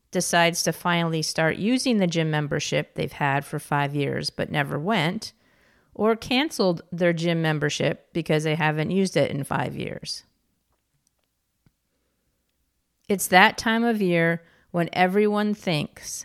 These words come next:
that because the last two numbers of the calendar year have changed,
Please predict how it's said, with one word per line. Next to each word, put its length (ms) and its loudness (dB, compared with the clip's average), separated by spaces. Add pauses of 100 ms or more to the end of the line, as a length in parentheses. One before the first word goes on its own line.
(140)
that 180 0
because 440 0
the 120 -2
last 540 0
two 180 0
numbers 540 0
of 140 -8
the 100 -4
calendar 560 -2
year 380 0
have 260 -6
changed, 720 -4